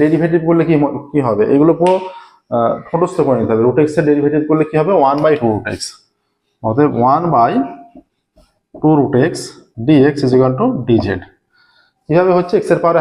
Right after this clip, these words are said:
হাফ, হাফ ধরে চেক করলে হবে, এই যে x এর পাওয়ারে হাফ, তাই তো? তার মানে হয়ে যাচ্ছে half x to the power half minus one ডেরিভেটিভ করলে, তাহলে half x to the power minus half, তার মানে এটা নিচে এলে one by two, x এর পাওয়ারে হাফ, তার মানে one by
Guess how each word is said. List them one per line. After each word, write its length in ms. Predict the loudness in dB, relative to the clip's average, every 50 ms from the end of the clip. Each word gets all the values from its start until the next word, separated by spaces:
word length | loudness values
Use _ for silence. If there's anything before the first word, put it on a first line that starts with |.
| 0
হাফ, 160 | 0 0 0 0 -2
হাফ 120 | -2 -2 -2 -2
ধরে 120 | -2 -2 0 -2
চেক 100 | -2 -2 -2
করলে 160 | -2 0 0 0
হবে, 120 | 0 0 0
এই 40 | 2
যে 40 | 2 0 0
x 20 | -2 -4
এর 40 | -2 -2
পাওয়ারে 180 | 0 0 0 0 0
হাফ, 160 | 0 0 -2 -4 -12 -16 -18 _ _ _ _ _ _ _ -6
তাই 120 | -4 -4 -2
তো? 60 | -4 -6 -6 -4
তার 100 | -2 -2 0
মানে 100 | 0 0 0
হয়ে 120 | 2 2 2 0
যাচ্ছে 220 | 0 -2 -2 -4 -4 -4 -4 -4 -2
half 280 | 0 2 2 2 0 -2 -4 -10 -14 -16 -20 _ _ _ _ -2 -2 -2
x 20 | 0 0
to 60 | 0 0
the 60 | 0 2 2
power 140 | 0 0 0 0
half 160 | 0 0 0 0 0 -2
minus 260 | 0 0 0 -2 -2 0 -2
one 100 | 0 0 -2
ডেরিভেটিভ 320 | -2 -2 -4 -4 -6 -6 -8 -8
করলে, 180 | -10 -10 -10 -12 -18 _ _ _ _ _ _ _ _
তাহলে 180 | -6 -4 -2 0 0
half 180 | 2 0 0 0 -2 -4
x 40 | -4 0
to 40 | 0 0
the 60 | 2 2
power 140 | 0 0 0 0
minus 280 | 0 0 2 0 -2 -2 -4 -4
half, 140 | -6 -6 -8 -16 -20 -20 -20 -20 -20 -20 -20 -8
তার 100 | -4 -2 0
মানে 100 | 2 2 2
এটা 100 | 2 2 2 2
নিচে 160 | 2 2 2 2 4
এলে 120 | 4 2 2 0 -2 -6 -12 -18 _ _ _ _ _ _ _ _ _ -2 0 2
one 100 | 2 2 2 0
by 100 | -2 -2 -2 -2
two, 120 | 0 0 2 2 2
x 40 | 0 0 -2
এর 60 | -2 0
পাওয়ারে 180 | 0 0 0 0 0
হাফ, 180 | 2 0 0 0 -4 -10 -14 -16 -20 -20 _ _ _ _ -20 -20 -20 _
তার 100 | -6 -4 -2
মানে 100 | 0 0 2 2 2 2
one 120 | 2 0 0 0
by 100 | 0 0